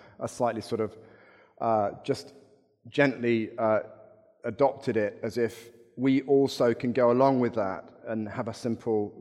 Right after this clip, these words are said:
version of life that says we have a basically capitalist vision of the good life where we, we attain a certain level of comfort and we have enlarging horizons and it's based on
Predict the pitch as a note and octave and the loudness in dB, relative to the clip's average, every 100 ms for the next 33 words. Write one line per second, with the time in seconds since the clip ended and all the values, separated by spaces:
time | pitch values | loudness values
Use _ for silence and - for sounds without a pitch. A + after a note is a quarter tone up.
0 | - A#2 G#2 - G#2 A2 G#2 G2 - - | -2 -2 0 -4 -4 -2 -2 -4 -12 -8
1 | A2+ G#2 - A2 A2 G2+ C#3 D3+ C#3 - | -6 -4 -6 -6 -8 0 2 2 0 -4
2 | A#2+ A2 G#2 - - - E3+ D#3+ D3 C3+ | -4 -4 -6 -20 -20 2 2 2 0 -2
3 | - C3+ B2+ A2+ G#2 D#3+ D#3 D3+ D3+ D3 | 2 0 0 -4 0 2 8 8 8 4
4 | - - - - - - _ - B2+ B2 | -14 -20 -20 -20 -20 -20 _ 0 8 8
5 | B2 C3 B2+ C3+ C3+ C3 B2+ B2 - D3 | 8 6 2 0 0 2 0 -2 -4 0
6 | C3+ B2+ C3+ B2+ B2 A2 A2+ - D3 C#3+ | 0 2 0 2 2 2 -2 0 -2 -2
7 | - C#3 - - - - _ - _ - | 0 0 0 -8 -20 -20 _ -20 _ -4
8 | B2 B2 A#2 B2 A2+ - A#2 A#2 C3 B2+ | 0 2 2 2 0 -2 -4 0 0 0
9 | B2+ A#2 A2+ B2 C3+ C3+ C3 B2+ B2+ A#2+ | -2 -4 -4 -2 0 0 -2 -2 -2 -4
10 | - - - - _ _ B2+ B2+ G#2+ - | -10 -18 -20 -20 _ _ -4 -4 -6 0
11 | B2+ B2+ - - A#2+ A2+ A2 | 2 2 -6 -8 -4 -2 -4